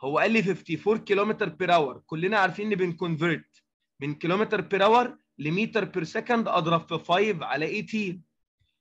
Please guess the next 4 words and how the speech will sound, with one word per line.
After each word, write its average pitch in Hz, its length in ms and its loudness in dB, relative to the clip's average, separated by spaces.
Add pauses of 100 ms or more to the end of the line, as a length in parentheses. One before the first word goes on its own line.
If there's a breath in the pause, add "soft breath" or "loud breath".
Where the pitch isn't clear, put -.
(220)
طلعت 208 420 4
الفيلوسيتي 175 520 -2
بتاعتي 226 600 0 (200)
فيفتين 165 880 0